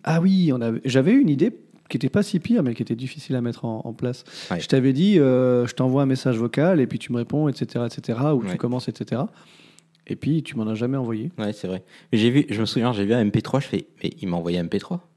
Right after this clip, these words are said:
Speaker 2: Ah non, c'était un zip. Un zip, ça m'a envoyé un truc en zip.
Speaker 1: Non, la première fois, en fait, ce que je t'ai envoyé,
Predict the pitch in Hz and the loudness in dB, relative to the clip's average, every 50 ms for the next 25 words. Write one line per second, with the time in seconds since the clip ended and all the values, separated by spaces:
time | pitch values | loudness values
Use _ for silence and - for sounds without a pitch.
0 | _ _ _ _ _ _ _ _ _ - - - 123 143 170 165 160 - 127 110 | _ _ _ _ _ _ _ _ _ -20 -8 -4 0 0 0 0 0 0 0 0
1 | 113 113 135 196 190 - - _ _ _ _ _ _ _ _ _ _ _ _ _ | 0 0 0 -2 -2 -2 -8 _ _ _ _ _ _ _ _ _ _ _ _ _
2 | _ _ _ _ _ _ _ - 101 104 107 123 143 - - - - - 104 104 | _ _ _ _ _ _ _ -8 -8 -8 -6 -8 -10 -10 -12 -8 -6 -4 -2 0
3 | 107 101 110 131 151 127 - - - - 110 113 117 127 160 175 - - 127 131 | 0 0 0 0 0 -2 -4 -6 -6 -4 -4 -4 -2 -2 -4 -4 -4 -2 0 4
4 | 139 143 151 156 151 147 143 - - 160 156 165 160 - - - 185 190 175 147 | 4 6 6 6 6 4 2 2 2 2 2 4 2 0 0 0 2 2 2 0
5 | - - 175 180 175 175 - - - 156 131 - - 156 143 139 135 127 135 139 | 0 0 0 0 0 0 -6 -4 -2 -2 -2 0 0 2 2 2 2 2 2 2
6 | 135 135 143 147 156 170 196 214 | 2 4 4 4 4 4 4 0